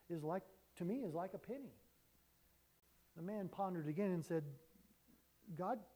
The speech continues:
can I have a million dollars?" And God said, "In a little while." <laughs> But God's promises are God's promises regardless of the time frame, right?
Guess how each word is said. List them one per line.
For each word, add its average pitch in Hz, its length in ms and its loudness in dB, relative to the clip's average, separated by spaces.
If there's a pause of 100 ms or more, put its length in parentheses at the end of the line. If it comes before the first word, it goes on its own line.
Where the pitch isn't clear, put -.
(180)
can 170 120 -6
I 190 160 -4
have 185 100 -4
a 175 60 -4
million 180 340 -2
dollars?" 254 360 -4 (1000)
And 190 120 -2
God 165 240 0
said, 165 160 0 (960)
"In 277 80 2
a 220 60 6
little 147 180 4
while." 120 360 -2
<laughs> - 40 -20 (2000)
But 214 120 -2
God's 226 380 6
promises 214 680 2
are 190 160 12
God's 196 340 12
promises 160 640 6 (600)
regardless 190 680 10
of 190 60 -2
the 185 60 2
time 226 400 2
frame, 120 260 -4
right? 151 300 2